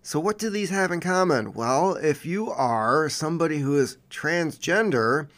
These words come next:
or think that you're transsexual, you have to go see a therapist. You have to be diagnosed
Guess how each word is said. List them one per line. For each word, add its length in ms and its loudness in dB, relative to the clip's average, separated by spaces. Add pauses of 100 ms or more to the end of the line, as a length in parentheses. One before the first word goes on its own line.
(160)
or 140 -4
think 260 -2
that 160 0
you're 240 0
transsexual, 1500 0 (640)
you 340 -2
have 240 -2
to 80 -8
go 160 0
see 260 -4
a 80 -4
therapist. 840 -4 (120)
You 180 -2
have 180 -2
to 80 -16
be 140 -2
diagnosed 1000 2